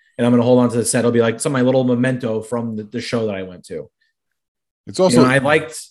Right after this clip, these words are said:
Speaker 2: Mm-hmm.
Speaker 1: I also liked that they came in the sets, you know, so, and obviously not all of them. Limitless was, you know, pack pulled, but, you know, like, the P W G cards, the All In set, it's a boxed set.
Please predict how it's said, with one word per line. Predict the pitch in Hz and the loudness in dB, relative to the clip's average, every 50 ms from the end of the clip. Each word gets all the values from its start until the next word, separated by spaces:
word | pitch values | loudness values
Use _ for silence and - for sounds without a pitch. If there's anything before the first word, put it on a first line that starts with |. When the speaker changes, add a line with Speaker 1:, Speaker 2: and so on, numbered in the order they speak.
| _ - - | _ -16 -14
Speaker 2:
Mm-hmm. | 139 123 110 95 - - - - _ _ _ _ _ _ - | -12 -12 -14 -14 -18 -20 -20 -20 _ _ _ _ _ _ -2
Speaker 1:
I | 131 143 | 2 2
also | 165 156 - 170 | 4 4 4 4
liked | 160 151 | 2 2
that | 143 | 2
they | 135 143 143 | 2 0 0
came | 143 156 156 151 143 | 2 0 0 2 2
in | 135 | 0
the | 127 120 | 0 0
sets, | - - 175 175 - - - - - - _ _ _ _ _ _ _ _ _ _ _ _ _ _ _ _ _ _ _ - | -2 0 0 -2 -2 -4 -10 -18 -20 -20 _ _ _ _ _ _ _ _ _ _ _ _ _ _ _ _ _ _ _ -6
you | 120 117 | -2 0
know, | 120 120 123 | 2 2 2
so, | 123 - 135 127 127 123 127 123 | 2 4 4 6 6 6 4 2
and | 127 147 | 0 -4
obviously | 143 143 151 147 147 147 147 | -2 -2 0 0 0 0 -2
not | 131 123 120 120 | -4 -4 -2 -2
all | 127 127 127 120 | 0 0 0 0
of | 110 | -2
them. | 113 104 110 | -4 -6 -4
Limitless | 127 127 131 120 120 117 - - | -4 -4 -4 -6 -10 -12 -12 -12
was, | 120 110 107 107 107 | -14 -14 -14 -12 -10
you | 113 110 110 | -8 -8 -6
know, | 104 101 95 | -6 -6 -6
pack | - - 127 117 117 - | -4 -4 -4 -4 -4 -6
pulled, | - 110 101 101 - _ _ _ _ _ _ _ - | -6 -6 -6 -8 -10 _ _ _ _ _ _ _ 0
but, | 127 120 113 110 110 - - _ _ _ _ - | 2 2 2 0 -2 -4 -10 _ _ _ _ -4
you | 151 127 | -2 0
know, | 120 | 0
like, | 117 113 - | 0 -2 -4
the | 131 | -4
P | 113 131 147 | 0 4 4
W | 139 127 123 120 | 6 6 6 4
G | 113 113 123 127 | 4 4 2 2
cards, | 123 123 135 127 120 120 120 117 110 | 2 2 0 0 2 2 0 0 -2
the | 101 123 | -4 -4
All | 127 131 131 131 127 | -2 0 0 0 0
In | 127 123 | -2 -2
set, | 120 - - 135 123 123 123 | -4 -4 -4 -4 -4 -4 -6
it's | 147 131 - | -8 -10 -8
a | |
boxed | 120 101 139 139 131 - - - - - - | -6 -6 -4 -4 -4 -6 -8 -16 -16 -12 -8
set. | - 143 127 - - - | -6 -6 -6 -6 -8 -14